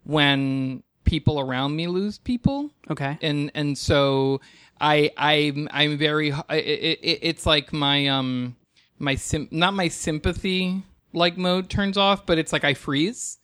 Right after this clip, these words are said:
Speaker 1: And so I don't
Speaker 2: Hmm.
Speaker 1: know what to say. And so I'm, I've become the person that, like, I'd rather say very little or nothing in terms of condolences unless, you know, they come to me. And, and so I kind of mediated that properly, I think. Um, but, you know, we had a, a hundred-piece show to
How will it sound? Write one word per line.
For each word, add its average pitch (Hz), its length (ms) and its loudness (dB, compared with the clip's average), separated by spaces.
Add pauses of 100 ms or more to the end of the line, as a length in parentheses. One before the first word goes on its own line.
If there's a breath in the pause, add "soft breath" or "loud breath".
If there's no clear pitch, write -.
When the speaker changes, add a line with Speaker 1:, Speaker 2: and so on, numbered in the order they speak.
(140)
Speaker 1:
And 165 240 -2
so 160 80 4
I 160 60 4
don't 156 140 2
Speaker 2:
Hmm. 147 40 0
Speaker 1:
know 143 100 0
what 131 120 -4
to 143 100 -14
say. 233 380 2
And 175 140 0
so 170 180 4
I'm, 165 400 0
I've 160 180 2
become 170 260 -2
the 165 60 -6
person 165 320 -6
that, 147 100 -2
like, 139 180 0
I'd 147 120 2
rather 143 540 2 (380 loud breath)
say 139 460 4
very 143 280 2
little 139 340 2
or 131 120 2
nothing 131 440 0
in 139 120 -6
terms 131 320 -6
of 127 100 -18
condolences 147 840 -4
unless, 135 640 2
you 147 120 0
know, 127 100 0
they 127 140 -2
come 123 260 -2
to - 100 0
me. 120 160 0
And, 117 240 -2
and 131 200 -2
so 151 100 2
I 131 80 4
kind 170 220 0
of 147 80 0
mediated 127 540 0
that 120 280 0 (120)
properly, 127 500 2
I 120 40 2
think. 120 380 -4 (520 loud breath)
Um, 120 400 2
but, 120 160 2
you 131 100 0
know, 127 80 0
we 127 100 0
had 135 160 0
a, 120 100 2 (160)
a 139 60 -4
hundred-piece 143 520 -2
show 131 260 0
to 123 160 -4